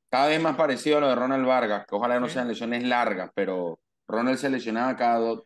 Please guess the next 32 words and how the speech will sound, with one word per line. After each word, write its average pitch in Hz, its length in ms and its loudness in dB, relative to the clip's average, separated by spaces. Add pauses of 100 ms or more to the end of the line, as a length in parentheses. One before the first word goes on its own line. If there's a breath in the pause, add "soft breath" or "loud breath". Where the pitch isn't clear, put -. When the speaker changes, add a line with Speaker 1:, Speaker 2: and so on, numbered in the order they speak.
Speaker 1:
cada 110 140 0
Speaker 2:
Es 110 60 2
Speaker 1:
dos, 110 80 0
Speaker 2:
m-, 104 80 -8
Speaker 1:
tres 107 140 -4
Speaker 2:
es 110 60 -4
Speaker 1:
meses. 180 200 -6
Speaker 2:
más, 190 260 0
ya 185 220 -2
tiene 220 260 -4
en 226 80 -6
su 214 140 -10
carrera 180 460 -4
más 180 300 -8
lesiones, 196 920 -10
eh, 131 600 -12
Yangel 151 440 -8
que 170 100 -8
Ronald 156 300 -8
Vargas. 123 440 -12 (320)
Ronald 160 280 -12
tuvo 180 160 -8
siete 180 360 -10
lesiones. 131 480 -12 (220)
Claro, 143 280 -8
hubo 131 80 -14 (100)
Speaker 1:
Claro, - 40 -16
Speaker 2:
lesiones 123 260 0
Speaker 1:
Ronald 113 320 0
Speaker 2:
muy 139 80 2
Speaker 1:
tuvo 143 180 6
Speaker 2:
fuertes. 139 120 2